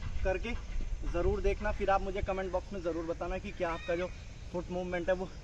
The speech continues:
ठीक हुआ है या नहीं, या पहले से better हुआ है या नहीं।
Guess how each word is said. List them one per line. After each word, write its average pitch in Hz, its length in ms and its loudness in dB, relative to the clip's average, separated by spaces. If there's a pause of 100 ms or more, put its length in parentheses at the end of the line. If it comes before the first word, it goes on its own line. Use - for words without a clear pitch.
(180)
ठीक 185 200 0
हुआ 170 240 2
है 180 140 4
या 185 120 6
नहीं, 165 240 -2 (640)
या 190 140 6
पहले 180 320 2
से 226 140 2 (260)
better 170 280 6
हुआ 170 200 4
है 175 200 2
या 240 60 2
नहीं। 170 180 0